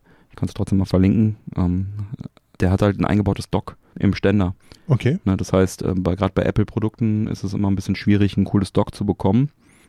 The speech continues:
Speaker 1: was dann auch entsprechend, mm, die Sachen gut durchschleift mit der entsprechenden Leistung und so
Speaker 2: Ja.
Speaker 1: weiter,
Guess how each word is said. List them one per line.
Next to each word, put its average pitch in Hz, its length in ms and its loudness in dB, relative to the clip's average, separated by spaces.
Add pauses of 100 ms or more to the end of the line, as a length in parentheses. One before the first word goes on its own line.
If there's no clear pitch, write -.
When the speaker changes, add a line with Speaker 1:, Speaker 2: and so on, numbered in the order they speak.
Speaker 1:
was - 140 -4
dann 92 120 2
auch 98 120 2
entsprechend, 95 600 -2
mm, - 460 -10
die 95 80 -4
Sachen 92 240 0
gut 98 180 0
durchschleift 104 540 0
mit - 100 -10
der 92 80 -4
entsprechenden 101 400 -2
Leistung 104 380 0
und 101 100 0
so 117 80 4
Speaker 2:
Ja. 101 60 4
Speaker 1:
weiter, 101 240 2